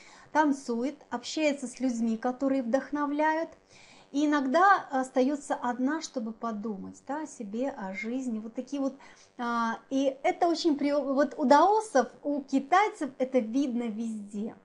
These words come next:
А, у меня вот есть здесь фотография, я в даосском парке, вернее, в китайском Пекине парке. Вот если вы видите, там на заднем плане вот беседочка, и там люди, это семь утра.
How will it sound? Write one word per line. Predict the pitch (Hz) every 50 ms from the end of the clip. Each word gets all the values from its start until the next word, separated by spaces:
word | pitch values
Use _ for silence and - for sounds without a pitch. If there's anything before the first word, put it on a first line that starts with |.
| _ - - - - - - - - - - 240
А, | 240 240
у | 240
меня | 247 262 285 311 294
вот | 285 285
есть | 269 254 277 254
здесь | 262 247 240
фотография, | - - 254 254 269 262 254 302 330 359 403 415 415 - 311 254
я | 247 262 254
в | 233
даосском | 233 254 262 269 254 254 - - 254 247 247 254
парке, | - 311 330 359 370 359 - - 262 233 - - -
вернее, | 220 226 226 233 233 233 226
в | -
китайском | - 269 254 - 294 285 262 220 - - - 214 208
Пекине | - - 240 - - 247 240 240
парке. | 233 - 370 415 - - 294
Вот | 269 269 269 277
если | 294 285 285 330
вы | 311 330
видите, | 392 381 330 277 285
там | - 285 269 269
на | 269 277 277
заднем | 247 277 277 262 226 247 254 254 254
плане | 339 339 427 523 571 523 440 302 233
вот | 240 254 254 - 262
беседочка, | 254 233 233 214 254 254 - 381 403 427 392 277 - - - 269
и | 269
там | 262 311 311 311 302
люди, | 320 320 311 277 247 202 220
это | 214 - 254
семь | 254 - - 330 311 302
утра. | 311 285 - 285 269 226 180 - -